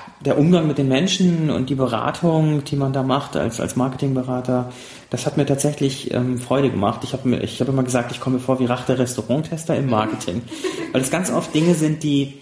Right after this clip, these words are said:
Speaker 1: die völlig banal sind. Ja, das ist ja in dieser Restaurantsendung auch so. Ja, da sagt,
Speaker 2: Ja.
Speaker 1: „Ihr müsst eure Karte aufräumen und die Tische mal ein bisschen schöner machen“, so. Und dann funktioniert das Ganze besser. Und genauso ist es letztendlich im Marketing auch. Ähm,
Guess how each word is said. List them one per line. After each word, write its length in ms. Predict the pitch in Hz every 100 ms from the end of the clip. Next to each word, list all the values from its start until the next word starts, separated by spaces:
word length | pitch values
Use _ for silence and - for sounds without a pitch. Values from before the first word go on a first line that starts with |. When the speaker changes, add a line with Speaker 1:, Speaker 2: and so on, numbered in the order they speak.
| - - _ - - 143
Speaker 1:
die 60 |
völlig 240 | 156 151 -
banal 440 | 127 117 139 160
sind. 200 | 107 110
Ja, 100 | 110
das 120 | 127
ist 100 | 120
ja 80 | 123
in 60 | 117
dieser 200 | 117 117
Restaurantsendung 580 | 117 110 120 123 110
auch 180 | 69 135
so. 200 | 180 107
Ja, 80 | 107
da 80 | 113
sagt, 220 | 113 117
Speaker 2:
Ja. 60 | 110
Speaker 1:
„Ihr 40 |
müsst 140 | 117 110
eure 160 | 113
Karte 300 | - 113 165
aufräumen 480 | 156 156 - 156 156
und 80 | 147
die 80 | 143
Tische 220 | 139 120
mal 80 | 104
ein 40 |
bisschen 180 | 104 107
schöner 260 | - - -
machen“, 280 | 107 120 -
so. 100 | 82
Und 340 | 85 104 113 - - - -
dann 100 | 110
funktioniert 400 | 123 131 131 123
das 100 | -
Ganze 240 | 104 110
besser. 300 | 110 - 64
Und 100 | -
genauso 400 | 117 110 131 143
ist 100 | 123
es 120 | 127
letztendlich 400 | 131 127 107 123
im 100 | 120
Marketing 400 | 120 120 120 127 87
auch. 400 | 127 110 117 - - - - - - -
Ähm, 600 | 117 117 117 117 117